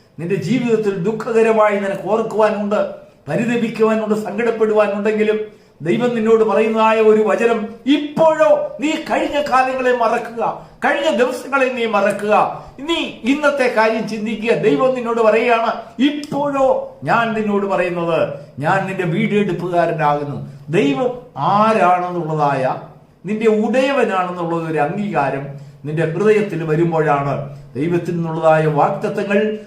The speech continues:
നിനക്ക് അവകാശമായി തീരുന്നത്. പ്രിയപ്പെട്ട ദൈവമക്കളെ, ക്രിസ്തീയ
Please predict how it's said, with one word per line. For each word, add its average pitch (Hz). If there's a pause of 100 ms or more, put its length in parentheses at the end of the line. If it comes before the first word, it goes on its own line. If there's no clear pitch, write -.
(120)
നിനക്ക് 147
അവകാശമായി 143
തീരുന്നത്. 113 (200)
പ്രിയപ്പെട്ട 311 (420)
ദൈവമക്കളെ, 139 (400)
ക്രിസ്തീയ 269